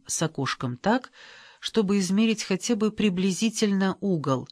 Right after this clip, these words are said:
под которым отравленная игла могла проникнуть в комнату. Положение тела Турия точно соответствовало этому углу. Вот и объяснение загадки, запертой изнутри комнаты.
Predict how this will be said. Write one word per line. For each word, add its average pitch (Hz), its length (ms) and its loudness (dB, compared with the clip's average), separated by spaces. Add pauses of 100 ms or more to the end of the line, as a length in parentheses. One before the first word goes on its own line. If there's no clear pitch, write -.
(400)
под - 160 0
которым 185 480 2
отравленная 147 840 2
игла 185 540 2 (420)
могла 165 440 4
проникнуть 170 760 0
в - 100 -10
комнату. 123 640 -2 (1600)
Положение 247 640 6
тела 233 340 4
Турия 208 440 2
точно 202 480 0
соответствовало 180 960 0
этому 180 540 0
углу. 151 440 -2 (800)
Вот 240 380 6
и 254 100 10
объяснение 185 760 4
загадки, 160 560 4
запертой 151 720 2
изнутри 135 520 -2
комнаты. 117 720 -6